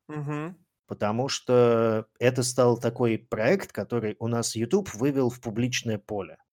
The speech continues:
Speaker 2: По-хорошему. То
Speaker 1: Мгм.
Speaker 2: есть блогеры до этого выходили в публичное поле, т-, тот же Соболев, да, он там светился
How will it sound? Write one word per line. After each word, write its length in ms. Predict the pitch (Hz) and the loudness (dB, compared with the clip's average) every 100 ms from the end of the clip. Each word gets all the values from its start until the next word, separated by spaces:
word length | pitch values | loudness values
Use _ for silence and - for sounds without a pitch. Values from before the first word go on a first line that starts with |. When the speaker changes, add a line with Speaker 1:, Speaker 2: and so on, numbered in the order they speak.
| _ _ _ _ _ _ _ _ _ _ _ - | _ _ _ _ _ _ _ _ _ _ _ -6
Speaker 2:
По-хорошему. 680 | 110 117 117 - 92 87 _ _ _ _ 151 147 139 | -2 0 0 -2 -10 -18 _ _ _ _ -8 -4 -2
То 80 | 143 | 0
Speaker 1:
Мгм. 20 | |
Speaker 2:
есть 140 | 127 113 | 2 4
блогеры 360 | 156 143 123 | 4 4 4
до 100 | 117 | 4
этого 220 | 127 123 117 | 4 4 0
выходили 460 | 113 135 196 214 | 0 0 2 0
в 80 | - | 0
публичное 520 | 131 - _ - 107 - | -2 -4 _ -10 -10 -4
поле, 260 | 113 98 | -4 -4
т-, 140 | - - - | -10 -6 -2
тот 140 | 165 | 0
же 80 | 117 | 0
Соболев, 500 | - 123 98 90 85 | 2 2 2 -4 -4
да, 260 | 110 135 - - | -2 -2 -6 -14
он 120 | 95 | -6
там 160 | 98 92 | -6 -4
светился 720 | 107 104 120 104 - 92 | -6 -4 -4 -4 -6 -12